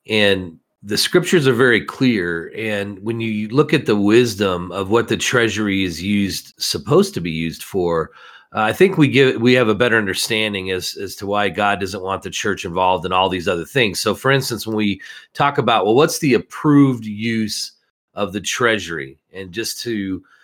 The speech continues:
refresh everybody's mind on what the scriptures teach, we're talking about, when we say the treasury,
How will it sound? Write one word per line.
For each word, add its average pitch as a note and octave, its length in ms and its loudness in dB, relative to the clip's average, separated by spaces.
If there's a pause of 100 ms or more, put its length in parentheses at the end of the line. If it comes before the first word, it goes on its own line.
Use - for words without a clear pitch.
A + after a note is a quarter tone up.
(260)
refresh C3 440 0
everybody's A2+ 540 2
mind F#2 400 0
on F2+ 100 -6
what F#2+ 140 -4
the - 80 -14
scriptures - 480 -6
teach, A2+ 340 -4
we're A2 100 -2
talking C3+ 440 -2
about, G2+ 300 0
when G2+ 100 -4
we G2+ 80 -4
say G2 200 -4
the F2 100 -6
treasury, F#2 760 -6